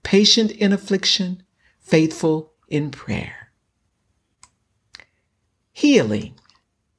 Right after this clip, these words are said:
How many in your immediate circle do you know are suffering? They may be suffering from physical, mental, spiritual, financial, political, or social dis-ease or illness.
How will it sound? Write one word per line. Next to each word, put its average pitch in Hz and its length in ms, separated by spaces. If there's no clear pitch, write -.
How 262 460
many 202 420
in 131 200
your 170 320
immediate 127 480
circle 123 600
do 135 80
you 143 280
know 147 420
are 123 120
suffering? - 600
They 165 120
may 151 140
be 139 100
suffering 175 540
from 120 240
physical, 185 460
mental, 180 480
spiritual, 185 640
financial, 175 580
political, 180 600
or 180 120
social 196 500
dis-ease 185 960
or - 220
illness. - 720